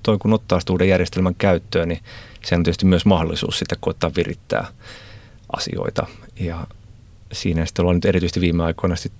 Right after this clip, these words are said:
panostettu tähän. Meidän työssä tietysti se on ihan pak-, pakonkin sanelemaa, että on oltava aika tarkat ne tuntikirjaukset ja toimintatavat yhteneviä, koska meidän laskutus perustuu siihen ja se on niinku viimeinen linkki, mistä asiakas sitten katsoo, että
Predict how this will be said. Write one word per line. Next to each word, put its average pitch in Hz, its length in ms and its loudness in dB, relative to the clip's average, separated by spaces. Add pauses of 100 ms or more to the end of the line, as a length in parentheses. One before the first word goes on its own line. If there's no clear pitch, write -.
panostettu - 500 0
tähän. 87 380 -4 (520)
Meidän 95 300 6
työssä 90 260 4
tietysti 87 260 2
se - 120 0
on 87 80 4
ihan 85 160 4 (840)
pak-, - 220 -2
pakonkin - 840 0
sanelemaa, 82 520 4
että 80 200 -2
on 82 140 0 (120)
oltava 85 420 0
aika - 180 -2
tarkat 85 360 0
ne 82 80 0 (120)
tuntikirjaukset 87 800 -2
ja 92 120 0 (580)
toimintatavat 82 600 2
yhteneviä, 82 500 0
koska - 260 -4
meidän 98 180 4
laskutus - 380 -4
perustuu - 460 -4
siihen 80 320 -4
ja 82 120 -6 (460)
se - 140 -6
on 78 80 -2
niinku 82 240 -4 (180)
viimeinen 85 400 6
linkki, 87 300 2
mistä 85 300 0
asiakas 85 340 -2
sitten - 220 -6
katsoo, - 340 -4
että - 200 -8